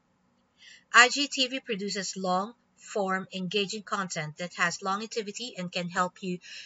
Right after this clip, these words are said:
communicate clearly to your consumer. Unlike other social features, I G T V can be used for an array of things.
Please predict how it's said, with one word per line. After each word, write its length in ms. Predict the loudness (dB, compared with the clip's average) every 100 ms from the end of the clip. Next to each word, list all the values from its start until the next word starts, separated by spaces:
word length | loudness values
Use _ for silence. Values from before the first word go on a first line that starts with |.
| -8
communicate 580 | -2 -2 -2 0 2 0 -4 -2
clearly 420 | 2 2 2 -2
to 180 | -2 -2
your 160 | -2
consumer. 760 | -4 -4 -4 -2 -2 -2 -6 -14 _ _ _ _ _ _ _ _ _ _ -20 -20 _ 2
Unlike 460 | 2 6 4 4 2
other 280 | 2 2 -4
social 400 | -2 -2 -2 -4
features, 760 | -6 -6 -4 -4 -4 -8 -12 -18 _ _ 8
I 160 | 8
G 160 | 8 -2
T 180 | 0 0
V 100 | -2
can 200 | -4 -4
be 80 |
used 260 | -4 -4 -2
for 120 | 0
an 100 | 0 2
array 280 | 2 2 -2
of 140 | -6
things. 640 | -6 -6 -4 -6 -4 -6